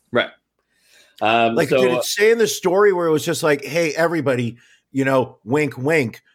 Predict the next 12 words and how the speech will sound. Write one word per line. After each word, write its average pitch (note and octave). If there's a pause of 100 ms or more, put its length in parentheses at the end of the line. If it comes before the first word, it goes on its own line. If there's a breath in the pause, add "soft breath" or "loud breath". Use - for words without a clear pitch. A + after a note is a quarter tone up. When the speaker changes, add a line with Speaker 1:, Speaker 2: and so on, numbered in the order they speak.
(180)
Speaker 2:
there's C#3
this F3+
tray D#3
of C#3
lasagna B2
for A#2
those B2+
who B2
are A2
four C3
twenty A#2+
friendly"? G#2+